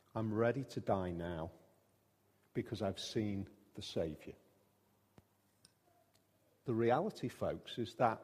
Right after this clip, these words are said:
is the only way that we can say, "I'm ready to die," isn't it?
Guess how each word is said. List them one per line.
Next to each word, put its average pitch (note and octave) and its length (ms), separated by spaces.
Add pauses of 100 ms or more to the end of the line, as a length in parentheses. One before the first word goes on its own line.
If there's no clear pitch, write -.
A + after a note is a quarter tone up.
(140)
is B2+ 160
the A#2 220
only A#2+ 580 (400)
way F#2+ 640
that - 140
we G#2 120
can G2+ 240
say, E2+ 580 (800)
"I'm G2 160
ready F#2+ 280
to - 160
die," G#2+ 320 (1500)
isn't F#2+ 220
it? G2 120